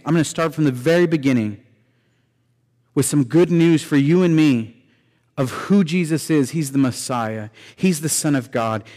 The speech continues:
He is the one, the true king that will sit at, on the throne. And then the remainder of, uh, verses from two to thirteen, he begins to,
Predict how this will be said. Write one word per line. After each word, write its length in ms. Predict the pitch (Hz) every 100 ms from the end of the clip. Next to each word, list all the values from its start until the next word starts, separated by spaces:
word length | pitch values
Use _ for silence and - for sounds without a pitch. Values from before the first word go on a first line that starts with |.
| -
He 200 | 196 196
is 180 | 147
the 80 | 135
one, 380 | 139 165 160 156 - -
the 100 | -
true 540 | - - - 208 214
king 400 | - 180 175 147
that 100 | 143
will 100 | 135
sit 420 | - - - 185
at, 300 | 180 - - -
on 180 | 156 160
the 80 | 143
throne. 480 | - 139 113 107 110 _ _ _ _ _ _ _ _ _ _ _ _ _ _ _ _ _ _ _ _ _ _
And 100 | 127
then 160 | 147 160
the 100 | 143
remainder 460 | 135 143 165 156
of, 140 | 147 131
uh, 180 | 143 143
verses 440 | 139 151 147 127
from 260 | - 135 123
two 260 | - 165
to 80 | 147
thirteen, 800 | - 147 147 - 151 139 113 110 _ _ _ _ _
he 140 | -
begins 460 | 143 135 147 143 -
to, 420 | - 135 127 -